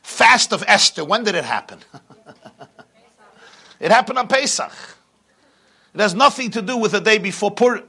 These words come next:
Let's remember the history. Haman chose through a lot the thirteenth day, the thirteenth day of Adar, as the designated day, Rachmana litzlan, for genocide.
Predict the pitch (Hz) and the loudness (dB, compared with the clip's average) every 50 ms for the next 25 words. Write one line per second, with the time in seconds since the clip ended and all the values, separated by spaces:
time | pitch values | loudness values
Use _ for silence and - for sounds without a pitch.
0 | _ - 214 233 226 - 247 254 233 240 240 226 233 208 220 202 226 226 - - | _ -2 0 0 0 -2 -4 0 0 0 2 2 2 2 4 4 4 4 2 0
1 | - 196 156 110 82 - _ _ _ _ _ _ _ - - - _ - - 285 | 0 -4 -6 -6 -10 -14 _ _ _ _ _ _ _ -20 -20 -20 _ 2 2 2
2 | 311 302 294 285 277 208 - - - 254 254 247 233 208 180 185 - - - 175 | 4 2 -2 -4 -4 -6 -8 -6 -2 0 2 2 2 0 -2 -6 -12 -14 -8 -6
3 | 190 185 180 170 165 196 208 190 160 151 - - - - - _ _ - 165 - | -2 0 0 0 2 4 4 4 4 0 -2 -8 -16 -20 -20 _ _ -20 -20 -18
4 | - - 240 277 277 285 - 233 240 233 175 147 143 208 196 175 151 131 117 - | -6 -4 -2 -2 -2 -4 -6 -8 -10 -10 -10 -4 0 2 2 2 0 -4 -10 -16
5 | _ _ _ _ _ _ _ _ _ _ _ _ _ _ _ _ 233 208 214 - | _ _ _ _ _ _ _ _ _ _ _ _ _ _ _ _ -2 -2 0 2
6 | 247 294 294 294 254 240 233 165 185 233 233 220 175 180 - - 208 220 226 170 | 0 0 0 0 -4 -4 -2 2 4 4 4 4 4 2 2 4 4 4 4 2
7 | 165 147 120 117 120 _ _ _ _ _ _ _ _ _ _ _ - 190 180 135 | -4 -10 -12 -14 -18 _ _ _ _ _ _ _ _ _ _ _ 2 2 2 0
8 | 131 185 143 131 - 233 262 240 180 254 214 196 214 220 208 190 190 185 151 139 | -4 -8 -4 0 2 2 2 2 0 -4 -6 -4 -2 -2 0 0 0 -2 -2 0
9 | 196 214 214 208 208 208 202 196 190 180 160 - - 170 202 202 208 196 180 170 | 0 2 2 2 2 0 0 0 -2 -2 -4 -4 -4 -4 -4 -2 -2 -4 -6 -6
10 | - - - 190 190 185 180 165 - - 156 131 156 160 156 139 131 - - 123 | -6 -4 0 0 0 0 0 -4 -8 -10 -8 -4 -2 -2 -2 -2 -4 -4 -6 -6
11 | 82 - - | -8 -12 -16